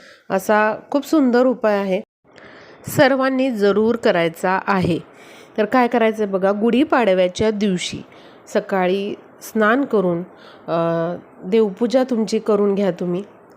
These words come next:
अ, किंवा स्नान केल्यानंतर कधीही तुम्ही हा उपाय करू शकता. आपल्याला, अ, चहा उकळायला ठेवायचा आहे. आता चहा तर सर्वजण पितातच, मग चहा उकळायला ठेवायचा आहे आणि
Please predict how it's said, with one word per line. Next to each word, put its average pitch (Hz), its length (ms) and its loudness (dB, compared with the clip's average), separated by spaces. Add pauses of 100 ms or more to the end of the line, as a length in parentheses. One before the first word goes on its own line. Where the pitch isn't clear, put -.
(200)
अ, 175 220 -6
किंवा 202 200 0
स्नान 247 380 -2
केल्यानंतर 233 520 0
कधीही 226 360 2
तुम्ही 196 260 -4
हा 190 100 -2
उपाय 180 260 -2
करू 175 260 -4
शकता. - 320 -10 (460)
आपल्याला, 233 520 0 (460)
अ, 180 360 -2 (100)
चहा 262 380 0 (220)
उकळायला 214 480 0
ठेवायचा 196 500 0
आहे. 165 160 -8
आता 170 200 -8
चहा 214 320 -4 (100)
तर 226 80 0
सर्वजण 208 640 -2 (140)
पितातच, 165 600 -2 (420)
मग 190 100 -4
चहा 240 680 -2
उकळायला 196 500 -2
ठेवायचा 247 560 0
आहे 190 300 -6
आणि 190 300 -2